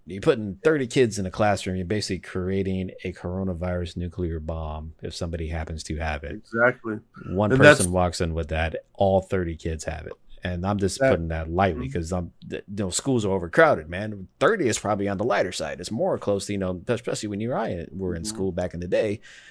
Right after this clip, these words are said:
Speaker 1: there were
Speaker 2: Mm-hmm.
Speaker 1: sometimes forty, forty-five kids tops, you know, people sharing
Speaker 2: Yeah.
Speaker 1: desk. <laughs> You know, people sitting on the side, you know, where, like, on the wall and whatnot, because they don't have the regular,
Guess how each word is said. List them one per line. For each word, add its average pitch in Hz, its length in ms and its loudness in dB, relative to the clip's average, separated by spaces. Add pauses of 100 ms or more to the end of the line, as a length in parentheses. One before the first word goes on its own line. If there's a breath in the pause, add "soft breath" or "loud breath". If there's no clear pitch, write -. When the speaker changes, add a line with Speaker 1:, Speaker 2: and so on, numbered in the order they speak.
(180 loud breath)
Speaker 1:
there 339 80 2
were - 60 0
Speaker 2:
Mm-hmm. - 40 -4
Speaker 1:
sometimes 98 500 2
forty, 113 380 2
forty-five 123 480 2
kids - 260 0
tops, - 440 0 (400)
you 92 80 -2
know, 107 180 0 (120)
people 170 200 4
sharing 160 340 4
Speaker 2:
Yeah. 120 40 -2 (100)
Speaker 1:
desk. - 360 -2
<laughs> - 40 -20 (560 soft breath)
You 117 160 6
know, 113 100 4
people 135 280 2
sitting 180 220 0
on 131 120 0
the 110 60 0
side, 143 440 6
you 139 100 -2
know, 117 120 2
where, 113 340 -2
like, 98 180 -2
on 98 120 -4
the 95 80 -2
wall 180 300 0
and 98 100 0
whatnot, 101 340 0
because 104 220 -4
they 110 80 -2
don't 113 120 -4
have 107 140 -2
the 92 60 -8
regular, 95 480 -6